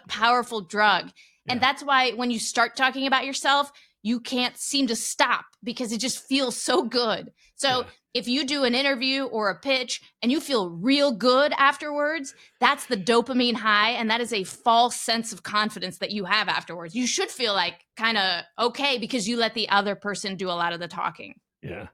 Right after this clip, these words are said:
Speaker 2: yeah, yeah. I love that. <clears throat> And that's such an easy thing, quite frankly. I mean, we're wired as humans to maybe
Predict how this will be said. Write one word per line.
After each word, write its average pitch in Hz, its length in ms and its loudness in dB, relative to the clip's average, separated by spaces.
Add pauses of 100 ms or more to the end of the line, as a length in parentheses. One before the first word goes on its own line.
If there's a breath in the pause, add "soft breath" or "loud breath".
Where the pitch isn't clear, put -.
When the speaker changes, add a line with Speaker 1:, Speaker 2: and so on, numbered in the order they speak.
(100)
Speaker 2:
yeah, 113 300 -8
yeah. 107 240 -8
I 117 80 -6
love 160 200 4
that. 101 220 -2 (640 loud breath)
<clears throat> - 0 -
And 151 580 8
that's 165 140 8
such 165 180 6
an 143 100 2
easy 156 240 4
thing, 98 220 -4
quite 123 240 0
frankly. 117 360 -6
I 139 100 -4
mean, 139 320 0 (140)
we're 147 160 0
wired 143 360 6
as 113 140 -4
humans 110 560 -6
to 120 100 -12
maybe 110 400 -8